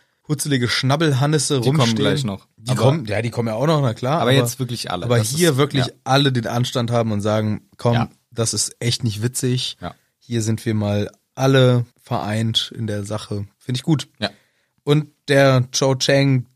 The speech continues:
Speaker 1: Tränen, die tropfen runter.
Speaker 2: Ja. Mhm. Die, die Tropfen sind nur am Tränen.
Speaker 1: Ja,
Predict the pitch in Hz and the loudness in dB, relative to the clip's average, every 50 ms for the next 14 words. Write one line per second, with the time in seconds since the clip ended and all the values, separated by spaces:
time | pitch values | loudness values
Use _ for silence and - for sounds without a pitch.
0 | _ _ _ _ _ _ _ - - - 127 131 139 151 147 143 143 139 127 127 | _ _ _ _ _ _ _ -12 -6 -2 0 2 2 2 2 0 0 -2 -2 -6
1 | - _ _ _ 120 117 - - - 127 127 - - 147 139 139 143 139 - 151 | -10 _ _ _ -10 -10 -10 -6 -8 -8 -8 -6 -8 -6 -4 -4 -4 -4 -6 -6
2 | 151 151 123 117 117 113 120 127 131 - - _ _ _ _ _ 110 110 117 123 | -6 -4 -2 0 2 2 2 2 0 -2 -8 _ _ _ _ _ -12 -6 -2 0
3 | 127 127 127 113 - - - - 123 123 - _ _ - 147 139 131 - - 156 | 2 2 0 0 -4 -10 -8 -6 -6 -8 -8 _ _ -2 -2 -2 0 0 0 0
4 | 139 - - 139 131 127 131 131 135 143 139 139 135 127 127 - - 127 123 120 | 0 0 0 0 2 2 2 0 2 2 2 2 2 2 0 0 0 2 2 2
5 | 120 120 113 113 - 131 120 131 123 123 123 | 2 0 -2 -4 -4 0 2 2 4 4 2